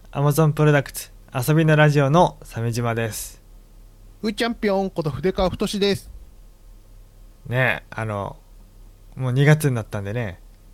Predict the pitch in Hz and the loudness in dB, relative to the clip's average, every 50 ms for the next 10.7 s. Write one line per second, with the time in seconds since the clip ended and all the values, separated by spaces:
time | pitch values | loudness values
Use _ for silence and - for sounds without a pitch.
0 | - - - - 156 156 143 147 143 143 147 143 127 127 131 123 139 131 131 123 | -20 -14 -6 0 2 2 2 2 0 0 0 0 2 2 2 2 2 0 0 0
1 | 127 117 107 101 - - 110 107 104 98 90 - - _ - - - - - - | -2 -4 -4 -6 -8 -10 -10 -8 -8 -8 -8 -10 -14 _ -20 -20 -20 -20 -20 -20
2 | - - - - - - - - - _ - 123 127 117 95 - - - 139 143 | -20 -20 -20 -20 -20 -20 -20 -20 -20 _ -8 -6 -6 -6 -6 -6 -4 -2 0 0
3 | 135 127 - - 139 131 131 127 120 107 - - - - - - 113 101 101 101 | 0 0 -2 -2 -2 -2 -2 -4 -6 -6 -10 -14 -16 -12 -8 -8 -6 -6 -6 -8
4 | 95 90 90 90 98 123 127 - - - - - - - - - - - - - | -8 -10 -10 -8 -6 -6 -6 -6 -10 -16 -20 -20 -20 -20 -20 -20 -20 -20 -20 -20
5 | - - - - - - - - - 143 113 101 113 104 - 104 110 120 135 143 | -20 -20 -20 -20 -20 -20 -20 -20 -18 -16 -16 -16 -18 -20 -20 -20 -18 -16 -16 -16
6 | - - - - - 113 117 120 120 113 104 98 95 98 110 - - 123 127 123 | -18 -20 -20 -14 -10 -6 -4 -4 -4 -4 -4 -6 -10 -12 -14 -10 -6 -4 -2 -2
7 | 117 110 110 110 107 - - - - 143 165 147 147 165 190 190 - 294 294 330 | -2 -4 -4 -6 -8 -10 -12 -14 -8 -4 -2 0 0 0 -2 -2 -4 -2 -2 -2
8 | 320 254 233 202 190 - - 170 143 - 131 113 - 135 120 110 - - 113 - | -2 -2 -2 -4 -4 -4 -6 -6 -6 -8 -12 -12 -10 -10 -10 -10 -12 -16 -18 -16
9 | 101 - - 240 208 170 143 123 135 139 - 180 160 151 139 113 - 98 92 95 | -6 2 4 6 6 6 4 4 2 2 2 2 2 2 0 0 -2 -4 -6 -6
10 | 90 85 - - - - - - - - - - - - | -8 -10 -12 -16 -20 -20 -20 -20 -20 -20 -20 -20 -18 -14